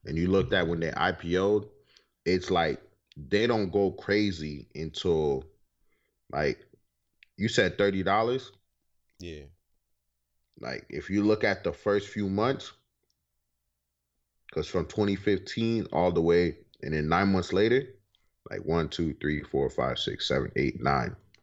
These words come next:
Speaker 1: Right there. So, twenty sixteen, March first, that's when they started going up. 'Cause they I P O'd twenty fifteen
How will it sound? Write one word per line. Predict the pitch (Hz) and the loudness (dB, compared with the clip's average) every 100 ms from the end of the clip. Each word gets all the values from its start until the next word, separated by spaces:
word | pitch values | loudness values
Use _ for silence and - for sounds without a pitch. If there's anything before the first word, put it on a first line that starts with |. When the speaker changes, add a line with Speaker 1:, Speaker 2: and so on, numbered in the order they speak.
| _ _ _ _ _ - - - - - _ _ | _ _ _ _ _ -20 -20 -20 -20 -20 _ _
Speaker 1:
Right | 76 85 82 | 0 2 2
there. | 92 82 71 - - - - - - | 2 2 2 -2 -8 -20 -20 -20 -10
So, | - 90 80 69 - - _ _ - | 0 2 2 0 -4 -12 _ _ -2
twenty | 110 104 | 0 0
sixteen, | - 98 - - 101 95 92 92 - _ - - | 0 -2 -2 -4 0 2 0 -4 -8 _ -18 -4
March | 87 98 90 | 2 2 2
first, | - 95 92 90 - - - | -2 0 0 0 -4 -16 -8
that's | 76 80 | -6 -4
when | 90 | -2
they | 78 | -4
started | - 80 71 67 | 0 -2 -2 -4
going | 65 69 | -6 -4
up. | 69 62 - _ _ _ _ _ _ _ _ _ _ _ _ _ _ _ _ _ _ _ _ - | -6 -8 -12 _ _ _ _ _ _ _ _ _ _ _ _ _ _ _ _ _ _ _ _ -4
'Cause | 85 | 0
they | 87 87 | 2 4
I | 101 92 | 4 2
P | - 95 | -2 0
O'd | 98 92 85 82 82 _ _ _ _ _ _ _ _ - | 2 4 4 2 -4 _ _ _ _ _ _ _ _ -8
twenty | 95 90 | -4 -2
fifteen | 92 82 87 | -2 -2 -4